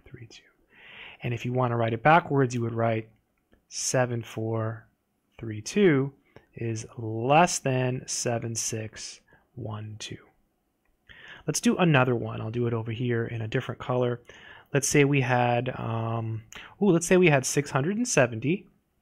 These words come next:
and six hundred and seventy. Might say, "Hey, these are the same number." They are. So whenever they're the same number, what you do is you put this symbol between them. This symbol means equals. So you write six hundred and seventy equals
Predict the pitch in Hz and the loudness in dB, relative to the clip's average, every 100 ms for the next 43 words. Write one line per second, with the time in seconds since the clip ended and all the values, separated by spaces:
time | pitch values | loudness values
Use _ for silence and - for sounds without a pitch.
0 | - - _ - 180 - 123 - 113 120 | -20 -20 _ -6 -4 -2 -4 -6 -6 -6
1 | 151 165 240 208 123 95 - _ _ _ | -4 -4 -2 -2 -4 -8 -16 _ _ _
2 | _ _ _ _ - _ 139 123 135 170 | _ _ _ _ -20 _ -4 -2 -2 0
3 | 233 214 135 147 160 - 170 180 226 143 | 2 4 4 2 0 0 0 2 2 2
4 | - _ - - - 151 139 120 - _ | 0 _ -8 -6 0 4 4 2 -6 _
5 | - - - - 131 - 185 220 185 151 | -20 -20 -16 -8 -8 -6 -4 -2 -2 -2
6 | - 160 135 139 147 151 143 131 123 123 | -2 -2 0 0 0 -2 -2 -6 -4 2
7 | 156 160 165 - - _ - 127 131 175 | 4 4 0 -12 -20 _ -10 -8 -6 -6
8 | 170 160 - 156 135 123 - 127 123 120 | -4 -4 -2 -2 -2 -4 -8 -10 -8 -10
9 | 107 - _ _ _ 151 - 196 190 196 | -14 -18 _ _ _ -8 -4 -2 0 0
10 | 143 123 - 135 - 123 - - _ _ | 0 -4 -6 -8 -8 -10 -12 -18 _ _
11 | _ _ _ - - 117 113 117 - 185 | _ _ _ -18 -12 -10 -10 -10 -4 -4
12 | 170 185 175 160 135 - 127 165 185 180 | -2 -2 0 -2 -4 -4 -4 -2 0 -2
13 | - _ _ _ _ _ _ - 165 143 | -8 _ _ _ _ _ _ -6 -6 -4
14 | 127 120 123 - | -6 -6 -10 -18